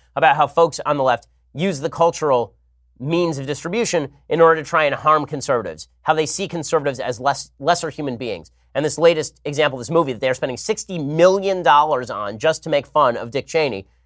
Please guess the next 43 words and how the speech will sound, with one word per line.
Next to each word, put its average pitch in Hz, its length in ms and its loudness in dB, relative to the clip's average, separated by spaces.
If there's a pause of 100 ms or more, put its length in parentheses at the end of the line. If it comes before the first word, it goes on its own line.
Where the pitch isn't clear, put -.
(120)
like, 127 140 -4
this 156 100 -2
is 135 60 -4
a 160 60 0
perfect 156 340 0
example 127 500 -2
of 123 140 -2
that. 175 240 4 (140)
And 170 120 -2
this 196 80 -4
is 185 140 -6
why 147 240 2
people 151 220 -6
on 143 100 2
the 135 40 -2
right 131 160 2
really 139 200 -4
love 131 200 2
President 151 360 -4
Trump, 202 140 2
because 131 140 -10
he 147 80 -10
doesn't 147 300 -2
take 151 180 -6
crap - 300 2
from 110 140 -8
people, - 320 -14 (420)
right? 127 100 -4
Because 139 280 -2
when 147 100 2
people 151 460 -2 (300)
malign 147 440 4
him, 180 320 0 (460)
when 127 100 -2
people 143 220 0
malign 143 380 4
conservatives, 160 520 0 (280)
he 156 280 -10
is 135 140 -8
willing 160 240 6
to 135 100 -10
stand 156 300 2
up 139 200 2